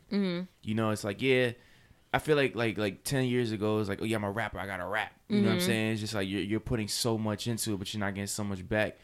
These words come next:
Speaker 2: I think now artists are in a space where it's like, "I'm gonna create art and I'm gonna just be in the room and exist and you're gonna admire me. I'm iconic."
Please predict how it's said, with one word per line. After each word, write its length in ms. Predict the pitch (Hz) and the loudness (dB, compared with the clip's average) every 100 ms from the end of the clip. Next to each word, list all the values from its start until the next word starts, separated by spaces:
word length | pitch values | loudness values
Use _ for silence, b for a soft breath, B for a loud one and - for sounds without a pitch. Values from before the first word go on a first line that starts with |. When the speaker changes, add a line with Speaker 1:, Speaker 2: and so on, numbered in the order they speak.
| B B B | B B B
Speaker 2:
I 100 | 113 | -4
think 280 | 123 110 | -2 -4
now 440 | 98 110 117 107 101 | -2 0 2 0 0
artists 380 | - 98 101 101 | 0 0 0 -4
are 40 | 92 | -6
in 160 | 104 | -4
a 60 | 98 | -4
space 400 | - 104 101 - | -4 -4 -4 -4
where 120 | 90 | -4
it's 180 | 98 - | -6 -8
like, 260 | 85 69 - B B B B | -8 -10 -12 B B B B
"I'm 140 | - 120 | -4 -2
gonna 120 | 120 | -2
create 380 | - 127 117 110 - | -4 -2 0 0 0
art 360 | 104 90 - _ _ - | 2 2 -2 _ _ -4
and 100 | 101 | -2
I'm 60 | |
gonna 100 | 101 | -2
just 240 | 95 98 92 | -2 -6 -4
be 160 | 104 | -2
in 80 | 101 | 0
the 100 | 98 | -2
room 500 | 90 101 104 95 90 | -2 -2 -2 -2 -4
and 100 | 92 | -4
exist 600 | 92 92 92 104 101 - | -6 -6 -2 -2 -2 -6
and 120 | 90 101 | -6 -6
you're 80 | 101 | -4
gonna 200 | 104 92 | -4 -4
admire 480 | 95 92 98 101 | -4 -2 -2 -2
me. 260 | 95 92 90 | -2 -4 -4
I'm 160 | - 104 | -4 -4
iconic." 560 | 95 98 - 107 90 | -4 -4 -4 -2 -4